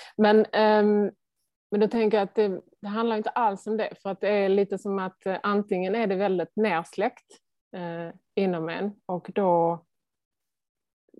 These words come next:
då framträder ingenting, liksom. Eller så är det lite mer upplyst och, eh, där är en glöd invändigt, liksom. Och då, eh,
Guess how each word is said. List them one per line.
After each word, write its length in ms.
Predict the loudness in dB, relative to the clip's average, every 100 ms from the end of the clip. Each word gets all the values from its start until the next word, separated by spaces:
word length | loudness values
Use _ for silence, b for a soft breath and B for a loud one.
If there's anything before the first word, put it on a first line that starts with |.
| _ _ _ -6
då 260 | -2 -2
framträder 640 | -4 -6 -2 -2 -2 -4 0
ingenting, 460 | 0 0 -4 -10 -12
liksom. 320 | -16 -16 -12
Eller 320 | -10 -8 -8
så 140 | -4 -2
är 140 | 0
det 400 | 0 0 -2 -2
lite 280 | -2 -2 -4
mer 140 | -4 -2
upplyst 760 | -2 _ -4 -4 -6 -14 -10
och, 460 | -6 -6 -8 _ -10
eh, 320 | -8 -8 -12 -16 _ _ _ _ -4
där 160 | -2 0
är 160 | 0
en 180 | 0 0
glöd 440 | 4 2 2 -6 -12 _ _ _ -8
invändigt, 640 | -4 -4 -6 -8 -12 -10
liksom. 320 | -14 -12 -16
Och 240 | -12 -14 -4
då, 420 | -2 0 0 -2
eh, 200 | -4 -8